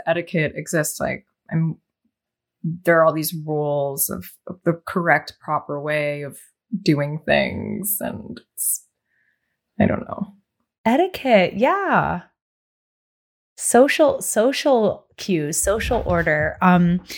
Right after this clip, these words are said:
Speaker 2: yeah, like, thinking about Libra as, like, a sign of civility, like, the, the Greeks, they thought that, m-,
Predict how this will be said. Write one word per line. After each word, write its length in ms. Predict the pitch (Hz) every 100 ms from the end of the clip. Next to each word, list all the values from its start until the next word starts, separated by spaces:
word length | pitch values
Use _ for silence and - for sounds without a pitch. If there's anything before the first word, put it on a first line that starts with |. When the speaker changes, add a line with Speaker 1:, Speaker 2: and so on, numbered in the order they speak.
| - - -
Speaker 2:
yeah, 260 | 220 214
like, 180 | 180 185
thinking 280 | 220 202 226
about 340 | 214 202 -
Libra 520 | 175 185 180 185 175 -
as, 180 | 175 175
like, 440 | 165 151 147 - _ _ _ _ _
a 80 | 180
sign 540 | 170 196 196 196 190 -
of 140 | 185
civility, 800 | - 180 156 151 240 202 165 160
like, 320 | 160 156 156
the, 160 | 185 175 -
the 140 | 180
Greeks, 640 | 170 196 214 247 240 - - _ _
they 140 | 220 208
thought 360 | 202 196 196
that, 180 | 202 170
m-, 400 | - 185 185 185